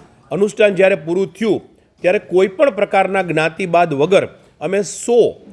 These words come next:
જરૂરિયાતમંદ, જે ખરેખર જરૂરિયાત લોકો હતા, એને આ અનુષ્ઠાનની પૂર્ણાહુતિને યજ્ઞ પહેલાં લગભગ સાત સાત હજારની કીટ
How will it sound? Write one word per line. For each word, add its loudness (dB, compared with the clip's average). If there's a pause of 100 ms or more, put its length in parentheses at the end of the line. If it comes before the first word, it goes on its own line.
(300)
જરૂરિયાતમંદ, 0
જે -2
ખરેખર 0
જરૂરિયાત 0
લોકો -2
હતા, -2 (200)
એને 2
આ 0
અનુષ્ઠાનની 0
પૂર્ણાહુતિને 0
યજ્ઞ -4
પહેલાં -2 (280)
લગભગ 0
સાત -2
સાત 0
હજારની 0
કીટ -6